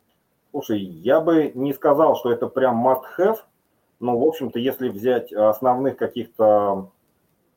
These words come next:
поставщиков, да, на которых, услуг, на которых все равняются, щас изучают их, то да, это как паттерн щас используется, и,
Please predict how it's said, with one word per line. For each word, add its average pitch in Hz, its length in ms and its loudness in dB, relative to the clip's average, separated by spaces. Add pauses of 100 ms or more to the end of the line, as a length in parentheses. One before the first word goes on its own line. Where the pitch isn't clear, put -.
(1200)
поставщиков, 143 640 -2
да, 151 160 2
на 131 80 -4
которых, 120 400 -2
услуг, 143 300 -6
на 110 80 -6
которых 120 340 -2
все - 160 0
равняются, 156 480 -2
щас - 220 -4
изучают 117 480 -4
их, 92 100 -10
то 110 100 -4
да, 113 240 2
это - 140 -6
как - 220 -8
паттерн 151 360 0
щас - 200 -6
используется, 131 640 -4
и, 107 480 -10